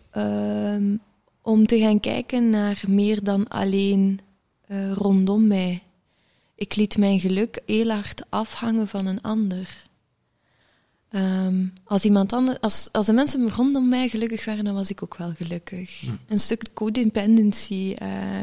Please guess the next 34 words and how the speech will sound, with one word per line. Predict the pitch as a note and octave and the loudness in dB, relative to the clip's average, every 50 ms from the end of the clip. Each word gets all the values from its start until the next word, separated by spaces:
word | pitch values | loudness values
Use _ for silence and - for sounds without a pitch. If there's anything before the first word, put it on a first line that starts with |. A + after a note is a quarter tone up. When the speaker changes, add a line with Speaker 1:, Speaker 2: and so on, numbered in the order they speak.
| G#3 | -8
Speaker 1:
verhaal, | G#3 - G#3 G3 G3+ G3 G3 G3 G3 G3 | -4 -2 -2 0 0 0 -2 -2 -4 -4
hè. | G3+ A3 A#3+ | -4 -4 -4
Eh, | B3 A3 G#3 G3+ F#3+ F#3+ | -4 -4 -2 -2 -2 -2
eh, | F#3 F#3+ F#3+ F#3+ _ _ _ _ _ - - - - - _ _ _ _ G#3 G3+ G3 F#3+ G3 A3+ | -4 -6 -8 -12 _ _ _ _ _ -20 -20 -20 -20 -20 _ _ _ _ -12 -8 -6 -6 -6 -4
mijn | G#3+ F#3+ F#3+ | -4 -4 -4
vader | F#3+ F#3+ G3 G3 G#3 G3 F#3+ | -4 -6 -4 -4 -4 -4 -4
was | F#3 G#3 G#3 - | -4 -2 -2 -2
verslaafd, | - A#3 - - - G#3+ G3+ G3+ G3 - - | -2 -2 -4 -4 -4 -4 -4 -4 -4 -4 -4
was | G3 G3 G3+ G#3 G#3 | -4 -2 0 0 0
omdat | G3+ F#3+ F#3 F#3+ F#3+ | 0 -2 -4 -6 -8
hij | - - | -12 -10
overleden | - F3+ F3 F#3 F3 F3 F3+ F#3 G3+ G#3+ A#3 A#3+ | -10 -10 -8 -8 -10 -8 -6 -6 -4 -2 0 0
is. | B3 C4+ - - - - - | 0 -2 -2 -6 -8 -8 -8
Eh, | A3+ G#3 G#3 G#3+ G#3+ G#3 G3+ - _ _ _ _ _ G#3 | -6 -6 -4 -4 -6 -6 -8 -12 _ _ _ _ _ -20
ik | G3+ - - F#3 | -20 -18 -14 -6
ben, | F3+ F#3 F#3 F#3 F#3 F#3 A3 - | -4 -2 -2 -2 -2 -4 -6 -8
hij | - G3 | -8 -6
is | F#3 - | -6 -6
gestorven | - - F#3+ - - G3+ G3+ F#3+ | -4 -6 -6 -6 -4 -4 -6 -4
toen | - G#3 G3+ | 0 0 0
ik | G3 - | 0 0
zeventien | - G#3 F#3 F#3 - A#3 A3+ | -2 -4 -4 -2 0 0 2
was. | A#3+ B3 - - - - - - - - - - - - - _ _ _ _ _ | 2 0 -2 -6 -12 -14 -14 -14 -14 -12 -12 -12 -14 -14 -18 _ _ _ _ _
Dus | G#3+ G#3 F#3+ - - | 0 2 2 2 2
ja, | - G#3+ A#3 C4 C4+ - - | 2 2 2 2 0 -2 0
dat | - A3+ G#3 | 2 4 4
is | - | 6
wat | - A3+ G#3+ | 6 6 4
ik | G#3 G3+ - | 4 4 2
gezien | F#3+ E3+ G#3+ B3 | 0 2 4 4
had, | C4 G#3+ - | 4 4 2
hè. | - G#3+ B3+ B3+ | 0 0 0 2
Zorgen | G#3 - A#3 B3 B3+ A3+ A#3+ A3 | 6 6 6 6 6 4 2 2
voor | G3 G#3 A3 G#3+ | 2 2 2 2